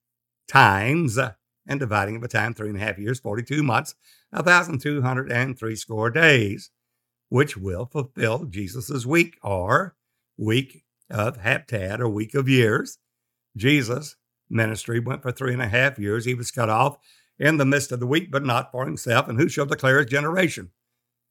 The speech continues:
That generation that shall be counted for the seed will be through the fathers, not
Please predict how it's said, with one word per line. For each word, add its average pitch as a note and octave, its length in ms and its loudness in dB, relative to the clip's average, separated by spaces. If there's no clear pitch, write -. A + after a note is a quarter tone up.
That A#2+ 140 -2
generation G#2 500 -4
that G#2+ 80 -18
shall A2 140 -10
be A#2+ 80 -6
counted A2 300 -2
for A2+ 120 -8
the G#2+ 80 -8
seed C3+ 400 4
will C3+ 120 -2
be A#2+ 180 -2
through B2+ 200 -2
the C3+ 120 0
fathers, B2+ 720 2
not A#2+ 420 4